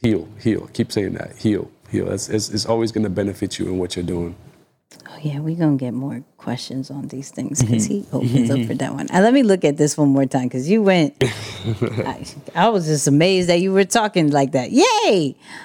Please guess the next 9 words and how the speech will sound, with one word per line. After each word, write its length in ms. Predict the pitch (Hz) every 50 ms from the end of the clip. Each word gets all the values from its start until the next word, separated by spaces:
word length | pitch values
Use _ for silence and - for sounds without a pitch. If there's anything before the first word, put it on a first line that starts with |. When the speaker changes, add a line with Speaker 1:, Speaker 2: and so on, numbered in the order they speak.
| - 104
Speaker 1:
Yeah. 280 | 208 202 208 208 202 196
Speaker 2:
Uh, 40 | 196
what's 220 | 208 240 254 -
one 220 | 254 247 247 240 214
thing 340 | - 247 233 226 220 220 202
you 120 | 214 214
both 320 | 180 185 185 185 185 175 185
underestimated? 1000 | 185 180 170 175 - - 165 175 170 - - 170 165 156 156 151 151 147 - - - 202
Um, 640 | 208 220 233 226 226 226 220 220 220 208 208 208